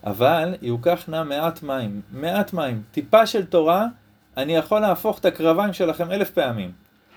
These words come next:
ואפילו מילה אחת של תורה, אני יכול לרחוץ את כל האבק שיש לכם, כל הגילולי אבק שיש לכם ברגליכם, עם מילה אחת של תורה.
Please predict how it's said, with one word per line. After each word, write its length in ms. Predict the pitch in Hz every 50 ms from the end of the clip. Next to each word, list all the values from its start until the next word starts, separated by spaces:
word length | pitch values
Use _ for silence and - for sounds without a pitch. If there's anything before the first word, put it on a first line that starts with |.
| _ _ _ -
ואפילו 380 | 131 135 - 233 240 254 247
מילה 360 | 240 220 208 208 226 247 262
אחת 320 | 220 - - 240 247 233 -
של 160 | 240 214 180
תורה, 460 | - 196 180 170 180 196 220 247 285 - - -
אני 220 | - 160 160 180 185
יכול 220 | 180 - 220 208
לרחוץ 400 | 196 190 175 - 226 220 208 -
את 100 | 196 -
כל 200 | - 226 226 226
האבק 300 | 220 196 175 180 180 170
שיש 240 | - 170 156 135 143
לכם, 220 | 139 127 - 135 123 120
כל 160 | 180 202 214
הגילולי 960 | 196 180 160 147 - - - - - - 127 123 135 139 147 151 156 170 175
אבק 200 | 160 147 180 170
שיש 220 | - - 156 127 151
לכם 240 | 143 139 151 139 135
ברגליכם, 520 | 135 131 131 135 139 135 - 196 226 254 254 - - - - _ _ _ - - -
עם 180 | 123 127 127 135
מילה 260 | 143 156 170 170 147
אחת 260 | 123 - - 135 -
של 140 | - 120 113
תורה. 280 | - 107 98 92 92